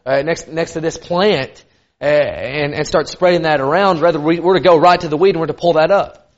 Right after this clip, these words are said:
Sometimes we wor-, we wait for the right time to confront someone about the sin in their lives or to pull up the weeds, so to speak. Truth is that, that, that comfortable, that convenient time is never gonna come.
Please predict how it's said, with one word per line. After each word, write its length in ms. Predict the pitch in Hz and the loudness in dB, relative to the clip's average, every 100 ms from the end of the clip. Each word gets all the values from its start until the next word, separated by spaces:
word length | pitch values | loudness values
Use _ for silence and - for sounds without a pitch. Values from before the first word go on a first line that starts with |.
| _ _ _ _ | _ _ _ _
Sometimes 440 | - 208 220 196 | -2 2 2 0
we 140 | 151 185 | 0 0
wor-, 180 | 156 180 | 2 0
we 280 | 170 180 | -2 -6
wait 800 | 175 135 143 233 208 175 - - _ _ _ - | -4 -2 2 4 4 0 -10 -20 _ _ _ -4
for 100 | 170 | 0
the 100 | 156 | 0
right 460 | 139 202 190 - | 4 4 2 -6
time 600 | - 202 214 147 120 123 - _ _ _ - | -4 0 2 2 0 -8 -18 _ _ _ -8
to 80 | 170 | -6
confront 540 | 170 147 - 208 226 | -6 -8 -2 0 0
someone 320 | - 170 156 | -6 -6 -6
about 220 | 147 151 | -4 -4
the 40 | 147 | -4
sin 240 | - 208 | -8 -6
in 60 | 175 | -6
their 140 | 117 | -8
lives 300 | 110 113 113 | -6 -4 -4
or 40 | 123 | -8
to 80 | |
pull 160 | 120 170 | -4 -2
up 80 | 143 | -2
the 80 | 143 | 0
weeds, 260 | 180 175 | 0 0
so 120 | 139 | -4
to 80 | 117 | -8
speak. 360 | - 104 87 _ _ _ _ _ _ _ _ _ _ - | -10 -20 -20 _ _ _ _ _ _ _ _ _ _ -4
Truth 240 | 240 233 | 0 2
is 140 | 214 147 | 2 2
that, 300 | 190 - 160 | 0 0 -2
that, 200 | 190 170 | -2 2
that 180 | 208 - | 0 0
comfortable, 500 | 208 214 185 160 165 | -2 -2 -4 -2 0
that 140 | 175 | -2
convenient 440 | 180 175 185 165 | -2 -2 -2 -6
time 260 | - 180 180 | -4 -2 -2
is 100 | 139 | -4
never 200 | 165 151 | -4 -4
gonna 120 | 139 | -8
come. 400 | 120 175 147 98 | -6 -6 -6 -8